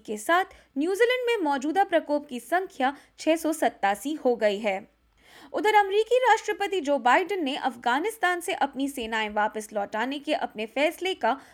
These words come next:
बचाव किया है। इस फैसले के बाद पहली बार जनता से रूबरू होते हुए श्री बाइडेन ने कहा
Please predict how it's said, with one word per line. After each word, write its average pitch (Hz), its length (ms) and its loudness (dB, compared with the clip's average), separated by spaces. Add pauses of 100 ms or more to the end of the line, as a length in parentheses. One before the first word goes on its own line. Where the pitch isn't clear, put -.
(120)
बचाव 294 460 6
किया 214 200 0
है। 202 220 -6 (380)
इस 233 160 -4
फैसले 220 360 0
के 220 140 -4
बाद 240 240 4
पहली 247 360 -4
बार 277 320 4
जनता 330 300 0
से 320 140 -4
रूबरू 294 400 0
होते 277 300 -2 (100)
हुए 339 140 -4 (280)
श्री 294 200 -6
बाइडेन 330 460 0
ने 466 100 0 (100)
कहा 233 280 -4